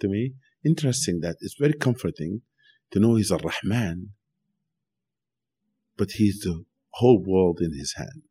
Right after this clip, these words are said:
The whole entire world in his control, but he's Ar-Rahman. Then he's the master of Day of Judgment.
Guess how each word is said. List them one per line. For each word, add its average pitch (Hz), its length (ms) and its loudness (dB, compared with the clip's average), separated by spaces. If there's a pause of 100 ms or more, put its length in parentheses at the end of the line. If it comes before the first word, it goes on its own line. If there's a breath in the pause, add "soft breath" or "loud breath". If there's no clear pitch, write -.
(140)
The 101 80 -14
whole 117 460 0 (340)
entire 101 400 0
world 85 320 -2
in 82 140 -4
his 73 120 -12
control, 73 480 -12 (180)
but 87 100 -8
he's 80 180 -8
Ar-Rahman. - 400 -12 (680 soft breath)
Then 233 560 6 (380)
he's 135 120 6
the 139 80 8
master 208 280 10
of 147 60 10
Day 135 100 8
of 139 100 8
Judgment. 85 400 2